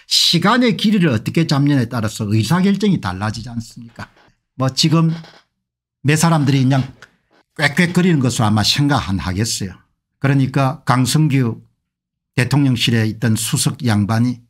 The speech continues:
부정선거 붙자도 꺼내지 말라고 시민사회단체 사람들과 함께 윽박지르는 내용이 나왔지 않습니까? 너그가 부정선거 붙자로 여러분들 거론하지 말라고 해가지고 이 문제가 덮일 수가 없다 이야기.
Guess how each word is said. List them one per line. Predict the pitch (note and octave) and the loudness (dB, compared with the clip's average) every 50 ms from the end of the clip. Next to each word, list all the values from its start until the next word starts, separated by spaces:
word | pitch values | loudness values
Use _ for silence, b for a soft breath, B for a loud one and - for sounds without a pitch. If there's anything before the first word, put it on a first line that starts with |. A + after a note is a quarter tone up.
| _ _ _ _ | _ _ _ _
부정선거 | - - D#3 C#3+ D#3+ D#3 D3+ D3 - C3+ B2+ A2+ A2 | -2 0 2 2 2 2 2 0 0 0 0 0 -2
붙자도 | - - F#3 E3 - E3 - B2 A2 | -2 -2 -2 0 0 0 0 -2 -2
꺼내지 | - - A2 A2+ A#2 G#2+ A2+ | -2 -2 0 0 0 0 0
말라고 | G#2 G2+ F#2+ G2 G#2 G#2+ A2 G2+ | 0 0 -2 -2 -4 -4 -4 -4
시민사회단체 | F#2+ - - - - G#2+ A2+ B2 B2 - - A2 G#2+ A2 G#2 B2 B2 A#2+ - A#2+ | -4 -4 -4 -2 0 0 2 0 0 -2 -4 -2 -2 -2 0 0 -2 -2 -2 -4
사람들과 | A2+ - G2+ G2 G2+ G2+ F2+ F#2 F2+ | -6 -4 -4 -2 -2 -4 -4 -6 -8
함께 | E2+ E2+ - B2 A#2 b b b b b b - | -10 -10 -10 -12 -12 b b b b b b -4
윽박지르는 | E3 E3 - - D#3+ D#3 - - - A2 A2 G#2 G2+ | -4 -2 -2 -2 -2 -2 -4 -4 -2 0 0 0 0
내용이 | F#2+ F#2+ F#2+ F#2 F#2 F2+ | -2 -2 -4 -6 -6 -8
나왔지 | F2+ E2+ E2+ F2 F#2 F#2+ G2 - - | -10 -10 -8 -8 -8 -8 -8 -10 -12
않습니까? | F#2+ E2+ E2 - - E2+ D#2+ _ _ - - _ _ _ _ _ _ _ _ _ - | -12 -12 -14 -18 -20 -20 -20 _ _ -20 -20 _ _ _ _ _ _ _ _ _ -4
너그가 | A#2 A#2+ C3 C3 E3+ E3 F#3+ D3+ - | 0 0 2 2 2 2 2 0 0
부정선거 | - D3 D#3+ E3 F3+ F3+ E3 E3 - D#3 C#3+ C3+ - | 0 0 2 2 2 2 2 2 2 0 0 0 0
붙자로 | - F3 G3+ G3+ - - C#3+ B2+ A#2+ A2+ | 0 -2 -2 0 0 0 0 2 2 2
여러분들 | A2 A2 G#2 G2+ F#2+ G#2 G2+ - | 2 0 0 0 -2 -2 -4 -2
거론하지 | - A2+ G#2+ B2 C3 C3+ C#3 A2+ A2+ | -2 0 0 2 2 0 0 0 0
말라고 | G2+ F2+ E2+ F2 F2+ G2 B2+ D3 D#3+ | -2 -2 -4 -6 -4 -2 -2 0 0
해가지고 | A2+ G2 F#2 G2+ A#2 B2 B2+ G2+ E2 G#2 A#2 A2+ - b b b b b | 0 -2 -2 -4 -4 -4 -6 -8 -6 -6 -8 -8 -8 b b b b b
이 | - C3 D#3 F#3 | 0 0 2 2
문제가 | F#3+ C#3+ A2 G2+ A2 A#2 A2 G2+ | 2 2 2 0 0 0 0 -2
덮일 | - - A2 - - G#3 G3 | -2 -4 -6 -4 -2 -2 -2
수가 | F3+ - - A2 F#2 D#2 | -2 -4 -8 -10 -10 -14
없다 | D2+ - _ _ - - | -18 -20 _ _ -12 -12
이야기. | E3 - D#2 - _ | -12 -14 -16 -20 _